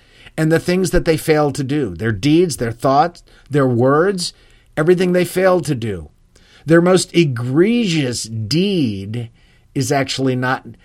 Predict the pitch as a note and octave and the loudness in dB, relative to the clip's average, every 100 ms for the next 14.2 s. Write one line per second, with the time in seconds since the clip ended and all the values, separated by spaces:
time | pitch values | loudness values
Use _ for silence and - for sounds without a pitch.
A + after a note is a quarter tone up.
0 | _ A#2+ C3 C3+ D#3+ D#3+ - D3+ - C3+ | _ -2 -2 -2 -6 -4 -4 -4 -2 0
1 | B2 A#2 A#2 A2 - C3 B2+ B2 A2+ B2+ | -2 -4 -6 -8 -6 -4 -4 -4 -6 -6
2 | A#2+ A#2+ A2+ G#2+ G#2 G#2 F2+ A#2 A2 F#2 | -4 -4 -4 -4 -4 -6 -6 -6 -6 -8
3 | - A#2+ A2 B2+ B2 - G#2+ G2+ C#3+ E3+ | -8 -6 -2 -2 -2 -4 -6 -2 0 0
4 | - C3 A#2 G2+ A#2+ A#2+ G#2 A2 G#2+ G#2+ | -2 -4 -4 -2 -2 -2 -2 -4 -6 -6
5 | A2+ C3 G2 - - - - C3 D3+ - | -6 -4 -6 -12 -20 -20 -18 0 0 0
6 | - G#3+ A#3 A#3+ C#3+ C3 A2+ A2 - _ | 0 2 2 2 2 0 -2 -6 -18 _
7 | - _ - B2 C3+ A#2 A#2 G#2 F2+ G#2+ | -20 _ -6 -4 -4 -4 -4 -6 -8 -2
8 | B2 G#2 - - - _ _ _ - - | -2 -2 -8 -20 -20 _ _ _ -14 -2
9 | C#3 - D3 D3 C#3+ - - - _ _ | -2 0 0 2 2 0 -6 -12 _ _
10 | _ _ E3+ A#3 B3+ B3 G#3+ D3+ C3 G#2+ | _ _ 2 2 2 2 2 4 2 0
11 | F#2+ G2 - - _ - D3 C3+ B2+ A#2 | -6 -10 -14 -18 _ -2 0 0 0 -2
12 | A2+ - A#2 A2 A2 - - G#2 F#2+ F#2+ | -4 -4 -8 -8 -10 -10 -8 -8 -8 -10
13 | - A2 - C#3+ B2+ - B3 B3+ G3 G3+ | -8 -6 -4 -4 -4 -4 -2 -2 0 0
14 | C#3 - | 0 -6